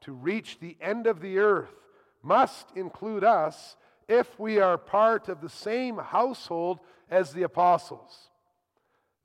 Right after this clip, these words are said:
Their call affects our lives like the foundation of a house shapes the appearance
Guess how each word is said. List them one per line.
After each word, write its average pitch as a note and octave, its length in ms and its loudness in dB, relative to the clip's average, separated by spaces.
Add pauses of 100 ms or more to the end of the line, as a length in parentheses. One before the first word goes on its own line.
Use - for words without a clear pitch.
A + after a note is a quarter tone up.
Their G#3+ 340 2
call E3+ 800 2 (220)
affects F3 640 -4
our F3 320 0
lives D3 760 0 (280)
like D#3+ 300 -4
the D#3+ 100 -6
foundation E3+ 1080 -2
of D#3 140 -6
a D3+ 100 -2
house E3 640 0 (240)
shapes - 500 -4
the E3 160 -8
appearance E3 800 -2